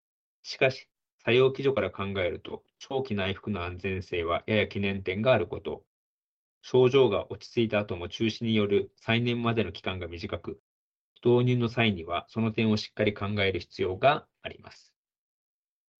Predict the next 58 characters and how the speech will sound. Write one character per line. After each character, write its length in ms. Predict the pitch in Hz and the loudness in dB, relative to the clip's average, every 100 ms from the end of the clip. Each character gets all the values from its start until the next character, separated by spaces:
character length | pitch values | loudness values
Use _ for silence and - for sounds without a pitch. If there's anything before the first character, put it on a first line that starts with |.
| _ - | _ -12
ア 100 | 113 | -2
ト 140 | 127 | -2
ピ 160 | 143 135 | 0 -2
ー 40 | |
性 260 | 131 135 135 | 0 2 2
皮 40 | |
膚 280 | - - 110 | 2 2 2
炎 100 | 104 | 0
の 160 | - - | -12 -18
実 260 | - 98 - | -12 -12 -4
際 180 | 123 123 | -2 0
の 80 | 120 | 0
診 280 | - 123 | -2 -2
療 140 | 123 117 | 2 2
現 260 | 120 117 | 2 2
場 100 | 101 | 0
で 120 | 69 65 | -2 -6
は、 200 | - - _ _ _ _ _ - | -8 -12 _ _ _ _ _ 0
外 200 | 113 120 | 2 6
用 180 | 127 | 6
療 240 | 123 127 113 | 8 6 4
法 200 | - 87 | 2 -2
を 260 | - - - | -2 -8 -12
中 220 | - 107 95 | -6 -4 -2
心 240 | - 98 | -4 -6
の 100 | 95 | -6
治 140 | - | -4
療 160 | 98 92 | -2 -2
で 80 | 85 | -2
は 220 | 82 78 - | -4 -8 -10
な 100 | - | -2
か 80 | 117 | 0
な 80 | |
か 100 | 120 | 2
治 160 | 120 - | 0 4
療 140 | 123 | 4
目 160 | 120 120 | 4 0
標 180 | - 92 | 0 0
が 80 | 90 | -2
達 200 | 95 - | -10 -10
成 240 | - 117 | -6 -4
で 120 | 113 | -4
き 100 | 110 | 0
な 100 | 139 | 2
い 80 | 113 | 2
患 200 | - 95 | 0 -4
者 120 | 90 | -4
も 80 | 87 | -4
し 120 | 90 | -2
ば 80 | 107 | 0
し 120 | 101 | 0
ば 80 | 92 | -4
見 100 | 80 | -6
ら 100 | 85 | -4
れ 80 | 90 | -4
ま 140 | 87 | -4
し 80 | 87 | -8
た。 160 | - | -12